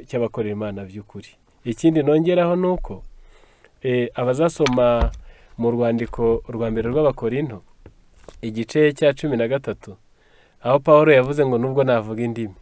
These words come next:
burya no kuvuga indimi ni, ni igitangaza, ni ubuhanga uba uhawe n'Imana. "Nkahanura, nka-,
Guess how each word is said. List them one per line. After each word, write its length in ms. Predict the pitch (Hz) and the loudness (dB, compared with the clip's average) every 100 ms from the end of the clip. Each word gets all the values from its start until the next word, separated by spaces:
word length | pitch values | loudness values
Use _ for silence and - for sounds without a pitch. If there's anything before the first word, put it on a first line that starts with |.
| - | -12
burya 200 | 127 139 | 0 2
no 120 | 147 | 2
kuvuga 300 | 143 139 143 | -2 -6 -4
indimi 440 | 139 139 139 139 139 - - _ - | -6 -6 -6 -6 -10 -20 -20 _ -10
ni, 240 | 107 120 - | -4 -4 -2
ni 100 | 135 | -2
igitangaza, 720 | 123 123 143 143 123 107 113 | -2 2 4 4 2 -2 -6
ni 80 | 117 | -4
ubuhanga 340 | 117 117 135 | -2 -2 -2
uba 80 | 135 | -2
uhawe 260 | 123 120 110 | -2 -2 -2
n'Imana. 500 | 113 113 110 107 98 - _ _ _ _ - - | -4 -4 -6 -8 -12 -20 _ _ _ _ -18 -8
"Nkahanura, 840 | 110 139 139 143 139 135 127 110 - - - - _ _ - | -2 2 4 4 4 2 2 -2 -6 -20 -20 -20 _ _ -10
nka-, 280 | 113 110 | -6 -2